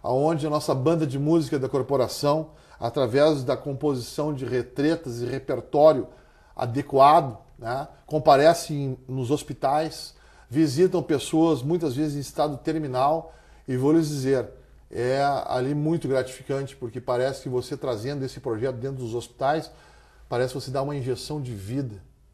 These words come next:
àquelas pessoas que ali se encontram muitas vezes numa situação de depressão absoluta.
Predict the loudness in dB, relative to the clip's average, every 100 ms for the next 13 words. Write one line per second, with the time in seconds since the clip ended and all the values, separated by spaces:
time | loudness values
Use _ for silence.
0 | _ -14 -14 -4 -4 -4 -6 -8 -8 -6
1 | -4 -4 -10 -20 _ -6 -2 -2 -4 -10
2 | -12 -8 -8 -8 -10 -10 -10 -10 -6 -4
3 | -6 -8 -12 -14 -16 -16 -12 -12 -12 -20
4 | -20 -10 -10 -10 -12 2 4 4 2 -2
5 | -4 -6 0 -2 -2 -6 -4 -4 -6 -12